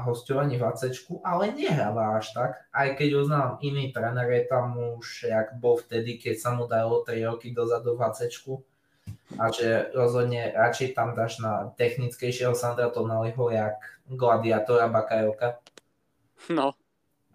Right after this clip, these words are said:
Speaker 1: Ináč, akože, Neapol, jedno slovo musím povedať, Vik-, Viktor Osimhen. Ako, fakt, to je, to je fakt fantastický hráč. Akože to, čo momentálne predvádza, ako, áno,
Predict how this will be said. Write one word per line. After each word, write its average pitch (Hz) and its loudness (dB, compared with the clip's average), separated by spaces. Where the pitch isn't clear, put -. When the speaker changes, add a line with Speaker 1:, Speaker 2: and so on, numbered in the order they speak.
Speaker 1:
Ináč, 131 2
akože, 107 -2
Neapol, 127 4
jedno 135 6
slovo 117 2
musím 107 -6
povedať, 107 -2
Vik-, 135 -8
Viktor 139 -4
Osimhen. 104 -10
Ako, 120 -2
fakt, - -6
to 113 4
je, 107 2
to 127 4
je 117 8
fakt - 0
fantastický 113 -6
hráč. 107 -2
Akože 110 -6
to, 143 8
čo 110 0
momentálne 113 -2
predvádza, 113 -2
ako, 113 0
áno, 117 -2